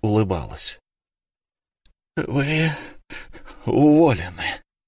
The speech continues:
сеньор. Как вас там?» Юноша сел ей на живот, и горячая красная жидкость тут же пропитала его брюки. Он замахнулся и начал наносить револьвером удары по лицу, которое сложно было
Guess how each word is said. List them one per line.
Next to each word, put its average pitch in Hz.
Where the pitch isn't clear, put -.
сеньор. -
Как -
вас -
там?» 147
Юноша 98
сел 95
ей 92
на 95
живот, 95
и 80
горячая 101
красная 104
жидкость 101
тут 123
же 95
пропитала 90
его 82
брюки. 71
Он 107
замахнулся 110
и 92
начал 107
наносить 107
револьвером 104
удары 101
по -
лицу, 104
которое 92
сложно 104
было 101